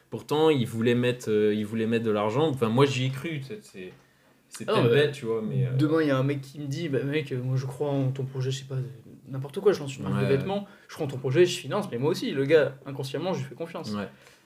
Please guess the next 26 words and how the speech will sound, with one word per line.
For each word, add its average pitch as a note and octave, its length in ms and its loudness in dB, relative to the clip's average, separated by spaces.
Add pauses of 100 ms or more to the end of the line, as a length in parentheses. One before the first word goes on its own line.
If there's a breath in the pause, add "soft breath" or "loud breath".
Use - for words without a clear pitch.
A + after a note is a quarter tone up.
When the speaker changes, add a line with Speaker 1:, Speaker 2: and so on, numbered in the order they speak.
(240 loud breath)
Speaker 1:
Et, A2+ 60 -2
Speaker 2:
Mais A2 100 4
Speaker 1:
euh, G#2+ 380 6
surtout C3+ 340 -4
que, A2 240 0
bah, G2+ 280 0
moi, C3+ 260 4
au C3+ 80 4
tout B2+ 180 -4
début, C3+ 340 0
j'avais G#2+ 360 -2
pas, A#2+ 400 -2
euh, F#2+ 180 -2 (1000)
j'avais G#2 300 0
pas B2+ 160 0
la A2+ 160 0
notion A2+ 640 -2
de, G2+ 100 -2
euh, G2+ 420 -2
produire A2+ 400 -2
une A2+ 120 2
boisson. A#2 360 2
Donc, F#2+ 180 -4
je F#2 60 -14
disais, G#2+ 340 -2
euh, « G2+ 220 0